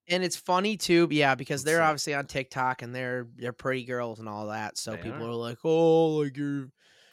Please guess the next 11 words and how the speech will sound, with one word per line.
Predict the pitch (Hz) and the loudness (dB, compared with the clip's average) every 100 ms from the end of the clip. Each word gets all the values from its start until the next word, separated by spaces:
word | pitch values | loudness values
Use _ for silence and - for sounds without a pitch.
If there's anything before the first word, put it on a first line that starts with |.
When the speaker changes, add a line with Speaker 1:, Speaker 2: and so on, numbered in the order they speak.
| _ _ | _ _
Speaker 1:
you're | 143 | -12
bullshit | 127 147 151 135 156 151 147 | -6 -2 -2 -2 -4 -6 -6
for | 139 | -10
basketball," | 135 135 135 143 131 143 | -4 -4 -4 -10 -8 -6
all | 135 135 | -4 -4
this | 135 131 | -6 -8
stuff, | - 135 135 | -6 -6 -6
and | 127 135 | -6 -2
they're | 139 | 0
basically | 135 131 135 | 0 -2 -4
saying, | 123 127 120 117 | -6 -6 -8 -10